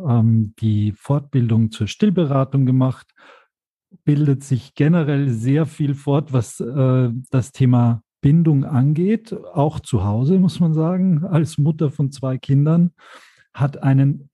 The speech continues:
unglaublichen, wie ich finde, äh, Internet- oder Social-Media-Auftritt mit unglaublich hilfreichen, klugen, warmherzigen, ähm, Präsentationen. Wirklich meinen allergrößten Respekt davor, vor diesen Inhalten.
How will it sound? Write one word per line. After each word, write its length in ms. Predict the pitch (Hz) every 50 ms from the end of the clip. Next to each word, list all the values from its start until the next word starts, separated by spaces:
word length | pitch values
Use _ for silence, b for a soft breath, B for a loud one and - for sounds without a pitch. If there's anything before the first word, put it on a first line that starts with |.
| _
unglaublichen, 920 | _ - 220 220 214 208 - 170 151 151 147 143 143 147 127 95 135 127 117
wie 80 | 127 135
ich 120 | 120 -
finde, 460 | - - 135 131 123 135 160 190 - - _ _ _ _ -
äh, 380 | 127 120 117 123 147 - 185
Internet- 540 | 180 165 151 160 160 147 156 180 165 - -
oder 240 | - 156 120 123 117
Social-Media-Auftritt 1300 | 107 139 131 - - 131 135 131 135 135 151 151 151 - 139 139 - - - - 160 175 - _ - _ -
mit 380 | 156 - 135 113 - - 165 151 - _ _ _
unglaublich 800 | - 190 175 180 175 156 151 156 147 143 131 147 147 139 - -
hilfreichen, 1080 | - - 170 165 170 151 - - - 135 135 131 139 139 139 - - 143 139 139 -
klugen, 840 | - - 127 135 170 180 175 147 143 143 135 135 135 139 131 127 b b b b b b b _
warmherzigen, 1200 | 117 107 98 - 135 147 165 160 151 131 135 135 131 131 - - 131 117 127 127 127 123 123 b b b b b b b b b b _ -
ähm, 400 | 139 127 123 120 120 117 113 -
Präsentationen. 1120 | - 143 143 139 139 120 - - 117 - - - 113 120 120 131 143 165 170 180 165 143
Wirklich 320 | 147 143 139 139 127 -
meinen 320 | 139 131 127 139 139 139 - _
allergrößten 1000 | _ - 156 170 185 180 170 160 - - 147 147 - - - 147 143 139 139 123
Respekt 460 | 120 120 - - _ - 131 - - -
davor, 500 | - 127 127 - - - 151 151 160 170
vor 180 | 160 - 151 135
diesen 260 | 120 139 131 120 135 151
Inhalten. 680 | 147 135 131 117 156 151 151 - - 160 160 160 B